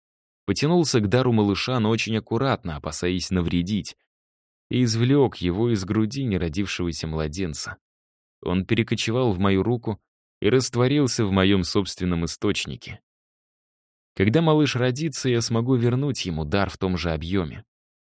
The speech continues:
Запомнил, что в нём было света раза в два больше, чем у обычного видящего.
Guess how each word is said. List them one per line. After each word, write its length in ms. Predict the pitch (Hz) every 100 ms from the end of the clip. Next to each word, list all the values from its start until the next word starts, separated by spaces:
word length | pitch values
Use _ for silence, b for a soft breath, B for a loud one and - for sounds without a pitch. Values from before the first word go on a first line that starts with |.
| _ -
Запомнил, 720 | 101 123 120 156 143 113 95
что 240 | - 98
в 60 | 98
нём 200 | 117 107
было 220 | 120 107
света 540 | - 92 123 123 101 - _ _ _ _
раза 340 | 104 123 117 113
в 80 |
два 340 | 92 98 120 123
больше, 480 | 80 82 78 - 76
чем 240 | - 78
у 60 | 78
обычного 500 | 73 78 - 78 76
видящего. 640 | 76 69 69 - - 104